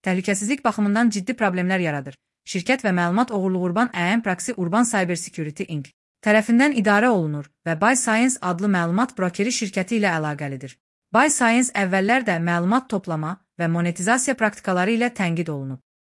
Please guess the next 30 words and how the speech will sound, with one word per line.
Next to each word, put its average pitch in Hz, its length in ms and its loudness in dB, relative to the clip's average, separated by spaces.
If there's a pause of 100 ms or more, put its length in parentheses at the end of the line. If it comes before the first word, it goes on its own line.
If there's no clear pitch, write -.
(100)
Araşdırmalar 233 580 2
göstərir 247 460 0
ki, - 200 -6
Urban 220 360 2
V 262 120 2
P 247 200 0
N 208 60 4
milyonlarla 196 500 2
A 185 280 2
I 180 40 0
söhbətini 180 440 -4
toplayaraq 175 540 -2
bu 233 60 0
məlumatları 202 580 0
müxtəlif 202 380 -2
məqsədlər 208 480 0
üçün 247 160 -2
istifadə 180 480 -2
edir. 139 180 -12 (420)
Müəssisələr 185 480 0
üçün 247 220 0
risk 185 200 -6
Urban 226 280 2
A 202 200 2
M 233 80 0
proxy-nin 226 500 0
A 185 200 2
I 165 40 -2
söhbətləri 165 540 -4
izləməsi, 151 480 -6